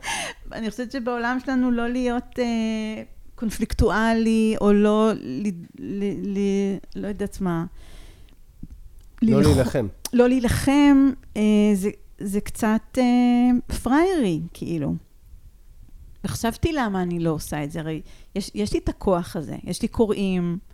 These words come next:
Speaker 1: נכון? I know how to tell a fucking story. יכולתי להשתמש בזה, אז, אז
Speaker 2: עכשיו אני צריך לת-, לצנזר את הפודקאסט אספרסו, <laughs> מה? סתם.
Speaker 1: תשאיר, תשאיר, תראה,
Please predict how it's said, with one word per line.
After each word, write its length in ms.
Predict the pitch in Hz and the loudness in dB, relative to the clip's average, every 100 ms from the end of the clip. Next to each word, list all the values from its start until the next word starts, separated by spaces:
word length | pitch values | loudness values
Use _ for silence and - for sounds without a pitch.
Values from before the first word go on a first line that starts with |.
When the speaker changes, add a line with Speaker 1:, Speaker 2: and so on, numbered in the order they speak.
| - - - - - | -20 -20 -20 -20 -8
Speaker 1:
נכון? 540 | 175 - 196 208 220 226 - - | -6 0 2 2 0 -4 -10 -10
I 20 | |
know 20 | |
how 420 | 185 196 214 208 190 | -6 0 2 2 0
to 240 | - - | -4 0
tell 140 | 208 190 | 0 0
a 160 | - | -2
fucking 360 | 190 196 190 - | -2 0 -4 -2
story. 440 | 190 170 170 165 202 - - - - 170 | -2 0 0 -4 -8 -14 -20 -20 -14 -10
יכולתי 400 | - 233 247 339 | -4 -4 -2 -6
להשתמש 240 | 320 226 | -4 -4
בזה, 160 | 185 180 | -2 -4
אז, 100 | 175 | -4
אז 60 | 170 | -6
Speaker 2:
עכשיו 280 | 185 175 139 | -6 -4 -2
אני 100 | 143 | -2
צריך 260 | 131 139 147 | -2 -6 -6
לת-, 200 | 127 127 | -6 -8
לצנזר 480 | 123 - 123 120 | -8 -6 -6 -4
את 140 | 123 135 | -4 -2
הפודקאסט 500 | 123 113 120 - - | -4 -4 -8 -2 2
אספרסו, 520 | - - 151 - 143 | 2 2 4 4 4
<laughs> 60 | 131 | 4
מה? 100 | - | 4
סתם. 200 | - - - - - - - - - - - - - - - 605 587 - | 2 2 -2 -2 -6 -6 -10 -10 -14 -16 -18 -20 -16 -6 -4 -2 -6 -2
Speaker 1:
תשאיר, 540 | 277 208 247 208 175 196 | -4 -2 -2 0 0 2
תשאיר, 180 | 208 190 | 4 4
תראה, 460 | - 208 214 208 | 2 -2 0 -2